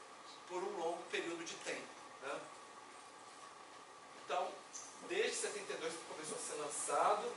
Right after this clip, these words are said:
e aí foi até dois mil e nove. Em vez de seguir aqui lendo aqui pra vocês, é mais fácil eu explicar no gráfico, tá? Então, cada época foi lançando um satélite, ele ficava um tempo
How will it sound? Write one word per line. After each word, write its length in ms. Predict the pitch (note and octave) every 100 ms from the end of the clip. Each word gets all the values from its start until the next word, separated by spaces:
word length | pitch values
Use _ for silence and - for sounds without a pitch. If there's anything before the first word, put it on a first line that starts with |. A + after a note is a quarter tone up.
| -
e 60 |
aí 200 | E3+ - - -
foi 500 | F3+ G#3+ A#3 A#3+ A3
até 420 | G3 - F#3 F#3+
dois 260 | G3+ G#3 G3
mil 160 | G#3
e 20 |
nove. 320 | - F#3 - - - - - - - D3
Em 20 |
vez 160 | F#3 A3
de 60 |
seguir 440 | - B3 A#3+ E3+ D#3
aqui 380 | - D#3 D3 C#3
lendo 240 | D3 D3
aqui 180 | C3+ -
pra 100 | -
vocês, 360 | - - F#4+ F3+
é 60 |
mais 180 | - -
fácil 280 | - - F#3+ F#3+ E3
eu 60 |
explicar 480 | E3 - F3+ - E3+
no 120 | G3+
gráfico, 320 | F3+ - - - - - -
tá? 180 | - - - - - - - -
Então, 200 | F3+ F#3 - - - - - -
cada 260 | G3+ C4 A#3
época 400 | G#3+ G#3+ - -
foi 140 | G3+ F#3+
lançando 400 | G3+ - F3 F3
um 40 |
satélite, 540 | - F3+ - F3 F3+
ele 120 | G#3+ -
ficava 380 | G#3+ - E3+ E3+
um 200 | - -
tempo 320 | F3 F3+ -